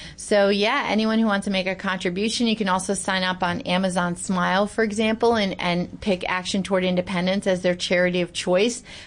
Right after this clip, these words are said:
and we then get, uh, a donation through Amazon.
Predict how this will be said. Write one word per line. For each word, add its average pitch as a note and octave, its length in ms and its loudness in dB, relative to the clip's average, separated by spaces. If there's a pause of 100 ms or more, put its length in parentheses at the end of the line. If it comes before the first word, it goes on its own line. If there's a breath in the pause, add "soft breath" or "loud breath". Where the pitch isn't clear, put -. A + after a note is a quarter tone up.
and F#3 160 0
we G3 120 2
then F3+ 240 2
get, F3+ 360 0
uh, F3 360 0
a F3 100 0
donation F3+ 640 0
through F3+ 240 -4
Amazon. G3+ 720 0